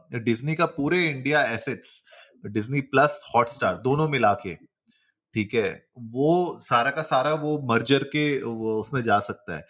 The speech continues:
हाँ, कितना स्टेक वो लूज करेगा उसमें, कितना छोड़ेगा, कितना अपने पास रखेगा, वो तो मुझे लगता है कि वो आगे आने वाला टाइम ही बताएगा। Because, अ, डिज्नी, मुझे तो नहीं लगता जो आप, अ, एंटिसिपेट कर रहे हो, एग्जिट लेने वाला तो सीन मुझे लग नहीं रहा कहीं ना कहीं।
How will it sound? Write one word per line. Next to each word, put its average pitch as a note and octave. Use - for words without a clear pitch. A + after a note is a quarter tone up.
हाँ, -
कितना D#3
स्टेक D#3
वो D3+
लूज D3
करेगा C#3
उसमें, C#3+
कितना A#2
छोड़ेगा, A#2+
कितना B2
अपने A#2
पास A#2
रखेगा, A#2+
वो A2+
तो B2+
मुझे B2+
लगता B2
है A#2+
कि B2
वो B2
आगे G#2
आने A2
वाला A2+
टाइम G#2
ही A2
बताएगा। G2+
Because, G#2
अ, G2+
डिज्नी, G#2+
मुझे A#2
तो E3
नहीं C#3+
लगता -
जो G#2
आप, G#2+
अ, F2
एंटिसिपेट G#2+
कर -
रहे A2+
हो, G2+
एग्जिट A#2+
लेने E3+
वाला D3
तो C3+
सीन C3
मुझे A#2+
लग F#2
नहीं G2
रहा G2+
कहीं G2+
ना F#2
कहीं। G#2